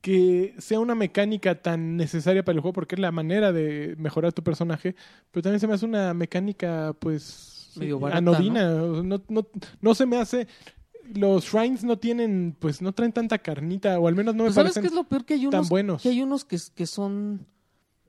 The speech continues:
Speaker 2: por ejemplo, ay, no me acuerdo si este fue así, pero hay unos que cuesta mucho trabajo llegar al, al shrine.
Speaker 1: Ujú.
Speaker 2: Entonces ya cuando entras, ya así de, ay, ya, ay,
Speaker 1: Ya,
Speaker 2: ahí
Speaker 1: ya,
Speaker 2: está
Speaker 1: ya.
Speaker 2: tu premio, güey, ya.
Speaker 1: Ya niegas,
Speaker 2: O sea,
Speaker 1: ¿no?
Speaker 2: es así de, güey, ¿y la prueba? No, pues
Speaker 1: Ujú.
Speaker 2: la prueba era llegar al,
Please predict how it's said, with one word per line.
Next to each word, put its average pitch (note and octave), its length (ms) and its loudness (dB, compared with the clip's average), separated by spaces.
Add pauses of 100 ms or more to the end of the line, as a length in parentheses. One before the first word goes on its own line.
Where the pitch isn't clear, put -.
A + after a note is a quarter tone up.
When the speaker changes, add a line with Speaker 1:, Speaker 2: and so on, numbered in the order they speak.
(140)
Speaker 2:
por F3+ 120 -4
ejemplo, F#3+ 560 -4
ay, F#3+ 400 -12
no G#3 100 -8
me A3+ 120 -10
acuerdo G#3 280 -8
si G3 120 -14
este F#3 200 -16
fue E3 220 -16
así, - 300 -18 (520)
pero F#3 240 -2
hay G#3+ 200 -2
unos B3 260 -4
que G3 120 -8
cuesta G#3 300 -6
mucho G#3 280 -8
trabajo E3+ 360 -6
llegar D3 400 -6
al, C#3 280 -8
al C3 160 -14
shrine. D3 480 -8
Speaker 1:
Ujú. D#3+ 40 -10 (600)
Speaker 2:
Entonces F#3 540 -4
ya F#3+ 100 -2
cuando G3+ 360 -4
entras, G#3+ 340 -6
ya G3 280 -8
así F#3 200 -10
de, F3+ 180 -8
ay, - 240 -14
ya, - 280 -8
ay, B3 140 -6
Speaker 1:
Ya, - 180 -8
Speaker 2:
ahí C4 100 0
Speaker 1:
ya, A3+ 120 6
Speaker 2:
está A3 120 6
Speaker 1:
ya. G3+ 140 4
Speaker 2:
tu F#3 40 0
premio, F#3 300 0
güey, A#2+ 160 -6
ya. E3+ 260 -6 (140)
Speaker 1:
Ya F#3+ 140 0
niegas, F#3+ 280 0
Speaker 2:
O E3 40 -2
sea, G3+ 100 2
Speaker 1:
¿no? G#3 40 2
Speaker 2:
es G#3 80 -2
así G3+ 180 -4
de, G3 100 -4
güey, C4 260 -4
¿y C#4 40 -2
la A#3+ 140 0
prueba? C#4+ 540 -2
No, C#4 140 -2
pues E3+ 120 -8
Speaker 1:
Ujú. B3+ 60 -6
Speaker 2:
la B3+ 80 -6
prueba C#4+ 240 -10
era A#3+ 340 -6
llegar F3+ 280 -10
al, D3 200 -14